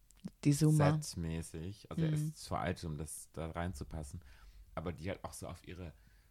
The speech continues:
Speaker 2: Work-Life-Balance gucken und so, ne? Und, ähm,
Speaker 1: Ja, ich bin jetzt
Speaker 2: die
Speaker 1: auch
Speaker 2: halt
Speaker 1: so.
Speaker 2: die sich halt dann nicht,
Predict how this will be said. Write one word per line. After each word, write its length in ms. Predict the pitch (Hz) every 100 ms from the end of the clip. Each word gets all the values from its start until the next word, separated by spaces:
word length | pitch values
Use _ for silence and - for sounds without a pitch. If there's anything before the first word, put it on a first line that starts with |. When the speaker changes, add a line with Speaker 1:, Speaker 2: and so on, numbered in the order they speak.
| _
Speaker 2:
Work-Life-Balance 1300 | 82 85 80 - 85 80 80 - - 80 78 76 - -
gucken 440 | - - - 76
und 140 | 67
so, 200 | 76 78
ne? 180 | 82 90
Und, 220 | 80 85 -
ähm, 360 | 82 80 80 80
Speaker 1:
Ja, 360 | 139 185 180 143 -
ich 120 | 151
bin 120 | -
jetzt 100 | 147 -
Speaker 2:
die 40 |
Speaker 1:
auch 140 | 143
Speaker 2:
halt 100 | 185
Speaker 1:
so. 280 | - 151 151 151 -
Speaker 2:
die 360 | 139 - - 104
sich 220 | 90 95
halt 120 | 101
dann 180 | 95 95
nicht, 300 | 98 101 -